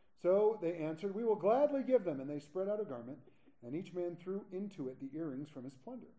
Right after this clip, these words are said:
Now the weight of the gold earrings that he requested was one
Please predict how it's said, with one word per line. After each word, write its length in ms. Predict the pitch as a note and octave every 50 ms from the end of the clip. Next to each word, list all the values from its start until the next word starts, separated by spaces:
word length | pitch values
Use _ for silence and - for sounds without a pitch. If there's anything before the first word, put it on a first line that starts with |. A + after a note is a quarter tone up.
| - _ _ _ _ _ _ - -
Now 100 | C3+ C3
the 60 | C3+
weight 160 | D3+ F3 G3+
of 60 | F#3+
the 60 | F#3
gold 300 | D3 D#3+ E3 E3+ D#3+ D#3
earrings 320 | D#3 D#3+ F3 F3+ F#3 F3+ D3
that 100 | D3 C#3
he 80 | D#3
requested 540 | E3+ E3 D3+ D3 - D#3+ E3+ E3 - G3 D#3
was 140 | C3+ A#2 A2
one 340 | B2+ D3+ F3+ G#3 A#3 A#3